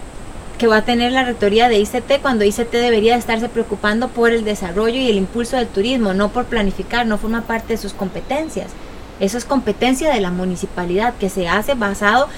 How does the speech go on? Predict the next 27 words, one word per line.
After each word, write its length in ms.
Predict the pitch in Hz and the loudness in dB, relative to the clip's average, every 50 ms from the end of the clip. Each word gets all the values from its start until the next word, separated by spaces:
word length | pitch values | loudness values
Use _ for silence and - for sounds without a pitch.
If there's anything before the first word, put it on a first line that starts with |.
| - - - - - | -12 -12 -10 -4 0
en 240 | 208 220 226 226 | 2 2 4 4
las 200 | 226 233 226 - | 2 2 0 0
características 880 | - 220 208 202 196 - - 196 190 226 262 262 - 349 - 370 339 - | 0 2 2 2 2 2 0 0 0 0 -2 -2 -2 -2 -2 -2 -2 -2
específicas 760 | 254 226 - - 196 190 220 247 226 349 - - 339 302 240 | -4 -6 -2 -2 -2 -2 -2 -2 -4 -4 -4 -2 -2 -2 -2
de 100 | 208 196 | -2 -4
cada 440 | 185 - 202 202 185 208 254 302 370 - - - - - - | -4 -2 0 2 4 4 4 4 2 0 -4 -10 -14 -6 0
territorio, 520 | - 202 190 185 180 - - 175 170 156 - - - - - - - - - - - - - | 2 4 4 2 2 0 0 -2 -2 -4 -6 -10 -12 -12 -12 -12 -10 -10 -10 -10 -8 -2 2
no 380 | 196 196 202 208 220 262 277 | 4 6 6 8 6 4 4
que 120 | - 349 294 | 2 2 2
lo 140 | 233 202 196 | 4 6 6
hagan 280 | 214 226 277 302 311 | 6 4 2 0 0
desde 240 | 302 254 196 180 180 | 0 0 0 -2 -4
San 220 | - 190 165 160 | -6 -6 -8 -8
José, 360 | 160 175 175 - - 196 175 175 175 - - - - - | -8 -8 -6 -2 -2 -2 -2 -2 -6 -10 -14 -14 -8 0
que 120 | - 196 | 0 2
ya 140 | 185 202 208 | 4 2 2
tenemos 440 | 208 262 262 262 269 269 285 285 285 | 2 2 0 2 2 0 0 -2 -2
también 520 | - 208 190 196 202 202 - 269 269 359 370 - - - - - - | -2 -2 0 0 0 0 0 -2 -2 -2 -4 -8 -12 -14 -14 -10 -6
una 260 | 220 226 233 254 254 | -2 0 2 2 2
trifulca 500 | - 240 220 196 - 247 262 254 - 294 | 2 0 -2 -2 -2 -2 -4 -2 -2 -4
aquí 160 | 277 - - 262 | -4 -4 -6 -4
con 220 | - 254 240 240 | -2 -2 -2 0
esto, 260 | 262 269 - - 311 | -2 -2 -2 -4 -4
con 160 | - 269 226 | -2 -2 -2
el 120 | 214 196 180 170 - 180 175 - - - 202 | -2 -2 -4 -6 -8 -10 -12 -12 -14 -10 -8
refugio 520 | 185 180 - - 196 185 - 233 233 226 | -8 -8 -6 -6 -8 -6 -2 -2 0 2
de, 100 | 208 196 | 2 0